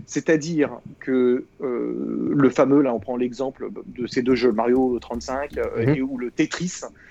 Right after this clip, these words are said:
Speaker 1: la problématique de ces deux jeux, c'est que ce sont des jeux qui se jouent cent pour cent en ligne. Euh, tu es dépendant en fait de serveurs techniques. Donc là, dans ce cas-là,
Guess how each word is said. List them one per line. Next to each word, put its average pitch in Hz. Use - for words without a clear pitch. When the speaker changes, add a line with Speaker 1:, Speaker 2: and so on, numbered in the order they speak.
Speaker 1:
la 120
problématique 170
de 180
ces 151
deux 143
jeux, 175
c'est 170
que -
ce 131
sont 135
des 127
jeux 143
qui -
se 127
jouent 107
cent 156
pour 131
cent 147
en 127
ligne. 120
Euh, 113
tu 131
es 123
dépendant 151
en 127
fait 143
de 123
serveurs 135
techniques. 127
Donc 127
là, 170
dans 165
ce -
cas-là, 147